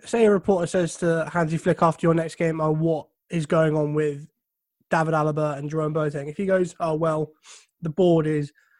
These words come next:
essentially messing around and not doing their job properly,"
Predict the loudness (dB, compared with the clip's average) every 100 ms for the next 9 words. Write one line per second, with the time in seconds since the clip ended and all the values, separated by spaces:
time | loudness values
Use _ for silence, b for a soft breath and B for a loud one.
0 | _ _ _ _ -8 -4 -2 0 0 0
1 | -2 -2 0 0 0 0 -2 -2 -6 -6
2 | -2 -2 0 0 0 0 -2 -2 -8 -10
3 | -14 -18